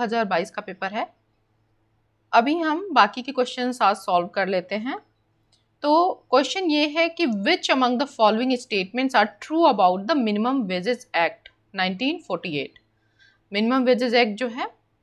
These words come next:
उन्नीस सौ अड़तालीस, उसमें जो ये कुछ स्टेटमेंट्स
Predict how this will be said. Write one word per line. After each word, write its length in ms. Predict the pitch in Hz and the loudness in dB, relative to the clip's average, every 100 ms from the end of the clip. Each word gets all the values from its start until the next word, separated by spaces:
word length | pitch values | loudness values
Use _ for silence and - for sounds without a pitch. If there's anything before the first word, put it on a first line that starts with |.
| _ _ _ _ - | _ _ _ _ -6
उन्नीस 320 | 220 254 247 | 0 0 2
सौ 60 | 269 | 0
अड़तालीस, 720 | 247 214 233 381 - - _ _ _ _ _ _ _ - | 4 4 4 0 -6 -20 _ _ _ _ _ _ _ -10
उसमें 520 | - - 349 403 427 - _ _ _ _ _ _ _ _ _ | -10 -2 0 0 -2 -8 _ _ _ _ _ _ _ _ _
जो 180 | 208 294 | -4 0
ये 380 | 302 330 330 320 _ _ | 2 4 2 0 _ _
कुछ 320 | - - - 311 311 277 208 170 170 _ _ _ _ _ - | -8 -8 -6 -2 2 2 0 -2 -4 _ _ _ _ _ -14
स्टेटमेंट्स 600 | - 247 233 381 403 | 0 0 0 -2 -2